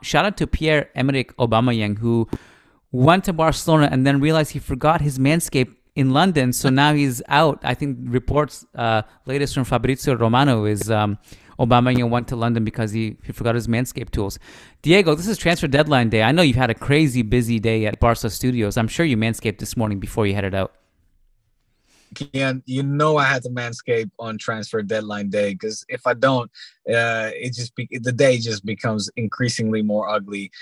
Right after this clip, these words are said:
Speaker 2: You gotta be nice and smooth for these kind of days. Otherwise, things don't go smoothly.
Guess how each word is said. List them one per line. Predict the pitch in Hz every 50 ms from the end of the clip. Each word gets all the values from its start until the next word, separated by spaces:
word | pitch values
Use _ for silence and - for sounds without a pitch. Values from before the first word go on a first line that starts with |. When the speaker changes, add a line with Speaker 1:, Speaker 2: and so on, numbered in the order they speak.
| - - _ -
Speaker 2:
You | 107
gotta | 110 123 135 139 135
be | 135 135
nice | 131 131 127 127 120 -
and | 123 120
smooth | - - 127 120 120 113 -
for | - 117
these | 110 113 117 107 -
kind | - 117 117
of | 113 107
days. | 120 117 113 110 110 104 - - _ - _ _ _ _ _ _ _ _ -
Otherwise, | 127 127 131 127 123 123 120 120 117 113 - - -
things | 127 120 120 110
don't | 120 120 117 117 110
go | 123 127 131 127
smoothly. | - - - 131 127 131 131 123 127 127 127 123 123 120